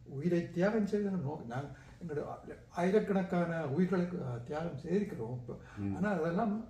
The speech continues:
Speaker 1: அஹ், நடைமுறையினால நாங்க தள்ளப்பட்டோம். தள்ளப்பட்டபடினால்தான் நாங்கள் சூழலுக்கேற்ப உயிர், உயிர்களை இழக்க வேண்டி வந்தது.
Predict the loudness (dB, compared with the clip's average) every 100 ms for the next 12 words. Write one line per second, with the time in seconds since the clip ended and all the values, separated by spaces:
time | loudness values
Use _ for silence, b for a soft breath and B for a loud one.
0 | -14 -14 -10 -2 6 8 8 6 4 -2
1 | -10 -8 -6 -6 -6 -6 -8 B B -8
2 | -4 -2 0 2 4 4 2 -4 -8 -14
3 | -16 -18 -20 -20 -8 -4 -4 -4 -2 -2
4 | 0 0 -2 -4 -6 -6 -4 -4 -6 B
5 | B -8 -6 -4 -2 0 0 -2 4 6
6 | 6 2 -2 -2 0 -2 -2 -6 -6 -4
7 | -2 -2 0 -2 B B B 2 2 4
8 | 2 2 0 -4 -6 -8